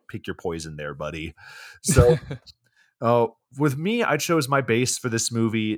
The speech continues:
Speaker 1: to be tequila. Because, like I said, it's silly, it's weird, and, you know, you see boobs when you drink it, but it's also not, like, as classy. When I think, like, classy tequila, I think, like, you know, mezcal or, like, a silver tequila.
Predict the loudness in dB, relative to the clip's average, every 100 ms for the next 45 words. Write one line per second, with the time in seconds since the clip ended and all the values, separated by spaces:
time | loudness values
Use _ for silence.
0 | -4 -6 -2 -2 -2 -4 _ _ _ -6
1 | -6 -4 -4 -4 -6 -8 -12 _ _ _
2 | -8 0 2 2 2 0 0 -4 -2 2
3 | 4 4 0 -4 -6 -6 0 2 4 2
4 | -2 -6 -2 0 0 2 0 2 2 0
5 | -4 -6 -6 -2 -4 0 -2 -2 _ _
6 | _ _ _ 2 4 6 6 4 4 2
7 | 4 0 0 -6 -4 -6 -8 -6 -4 2
8 | 4 4 0 -2 -4 -8 -10 -16 -12 0
9 | 2 2 0 0 2 2 2 0 -6 -8
10 | -8 -2 2 2 2 -2 -2 0 -2 -6
11 | -10 -8 -6 -4 -4 -8 -8 -8 -8 -6
12 | -6 -4 -4 0 4 4 2 -6 -8 -14
13 | -12 -10 -8 -6